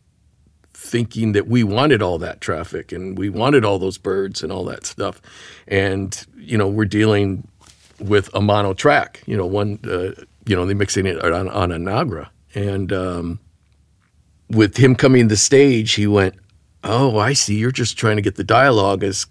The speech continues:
clean as possible, and you're letting the sound effects fill everything up." And we said, "Yes." And so I thought one of the greatest things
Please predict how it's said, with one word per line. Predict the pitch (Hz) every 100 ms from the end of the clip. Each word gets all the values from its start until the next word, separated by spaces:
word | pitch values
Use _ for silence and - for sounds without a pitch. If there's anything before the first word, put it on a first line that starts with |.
| _ -
clean | 113 110
as | 90
possible, | - 151 220 - 95 98 98
and | 98 101
you're | 101
letting | 104 98 98
the | 95 92
sound | - 185 170
effects | - 92 - - - _ _ _ _
fill | - 113 101
everything | 92 85 - 69
up." | 65 - _
And | - 95 95 90 92 90
we | 90
said, | - 82 - _ _
"Yes." | 117 139 160 - - - - - - - -
And | 98 101
so | - 107
I | 123
thought | 120 104
one | 104
of | 95
the | 95
greatest | 104 104 101 -
things | 104 98